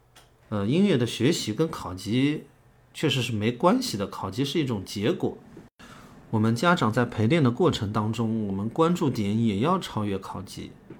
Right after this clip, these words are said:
而是让这个学生，当然最好能够有一些副作用咯。没有副作用的话，他从音乐学习当中获得快乐，获得知识的拓展、视野的拓展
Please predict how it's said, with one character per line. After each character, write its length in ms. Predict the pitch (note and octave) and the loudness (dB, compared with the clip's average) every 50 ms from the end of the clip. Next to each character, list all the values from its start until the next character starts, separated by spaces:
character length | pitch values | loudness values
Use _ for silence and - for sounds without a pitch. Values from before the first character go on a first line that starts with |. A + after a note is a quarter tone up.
| - - - - - - - - - - - | -20 -20 -20 -20 -20 -20 -20 -20 -20 -14 -8
而 140 | - F#2+ F#2+ | -6 -6 -6
是 220 | - - G#2 F#2+ - - - - | -4 -4 -6 -6 -6 -8 -8 -4
让 220 | A#2 A2 G2+ G2 | -2 0 0 -2
这 100 | F#2 G#2 | -2 -4
个 80 | G2 G2 | -4 -6
学 240 | G2 - G2+ F#2+ F#2+ | -6 -6 -6 -6 -4
生， 340 | - - G#2+ G#2+ G#2+ G#2+ - - - - - - - - - - - | -2 -2 0 0 0 -2 -4 -10 -20 -20 -20 -20 -20 -20 -20 -8 0
当 180 | - A2+ A#2 A#2+ | 4 6 6 8
然 260 | A#2 A2 G#2+ G#2+ A#2+ | 6 6 4 4 2
最 140 | A#2+ - A#2+ | 4 2 2
好 140 | G#2 A#2 A2+ | 4 4 2
能 160 | G#2 G#2 G#2+ | 0 0 2
够 100 | B2+ B2 | 4 4
有 140 | A#2+ A2 A2 | 4 4 2
一 20 | |
些 140 | A2+ - D3 | 2 0 -2
副 220 | C#3+ - F#3+ F3 | -2 0 2 4
作 160 | D3+ D#3 D3+ | 4 6 6
用 180 | D3 C#3 C3+ C3 | 6 6 6 6
咯。 240 | B2+ A#2+ A#2 A#2+ - - - - - - - - - - - - | 6 6 4 2 -2 -8 -20 -20 -20 -20 -20 -20 -20 -20 -12 -4
没 140 | - B2 D3 | 2 4 4
有 120 | D#3+ D3+ | 4 4
副 220 | D3 D3 - F3 E3 | 2 0 0 0 2
作 180 | C#3 D3+ C#3+ | 4 4 4
用 160 | C3+ C3 C3 | 4 4 4
的 120 | B2+ B2+ A#2+ | 4 2 2
话， 460 | B2 C#3 C3 B2+ A#2+ A#2 G#2+ G2+ G2+ - - - - - - - - - - | 4 4 6 6 6 6 4 2 -2 -8 -18 -20 -20 -20 -20 -20 -20 -20 -6
他 140 | - - C#3+ | -2 0 0
从 240 | C3+ C#3 B2 A2+ A#2 | 0 2 2 2 4
音 180 | C3 C#3+ D3+ | 4 4 4
乐 280 | D#3 D3+ C#3 B2 A#2+ A2 | 4 4 6 4 4 2
学 220 | A2+ - - B2 | 2 0 0 0
习 220 | C3+ C3+ - B2+ A#2 | 0 0 0 0 2
当 180 | B2 A#2+ A#2+ | 2 2 2
中 120 | B2+ B2+ B2 | 2 2 0
获 180 | B2 C#3+ B2+ | 0 0 2
得 100 | A2+ A#2+ | 2 2
快 320 | A#2+ - - A3+ G3 C#3+ C3 | 2 0 0 2 4 6 6
乐， 240 | A#2+ A2+ G2 - - - - - - - - - - | 6 4 4 2 -4 -16 -20 -20 -20 -20 -20 -8 -2
获 100 | - C#3+ | 0 2
得 140 | A#2+ B2 B2 | 2 2 2
知 160 | A#2 - E3+ | 0 0 -2
识 100 | - F3 | 0 2
的 100 | D#3 D#3 | 4 4
拓 240 | D3 - - A#3+ F#3 | 4 6 6 6 6
展、 220 | C3 A#2+ G2 F#2+ | 6 6 2 -2
视 200 | F#2+ - - A3 | -2 0 2 4
野 100 | E3+ C3 | 4 4
的 100 | G#2 G#2+ | 4 2
拓 200 | G2 - - E3 | 0 0 2 2
展 180 | A#2+ - A2+ - | 2 0 -2 -8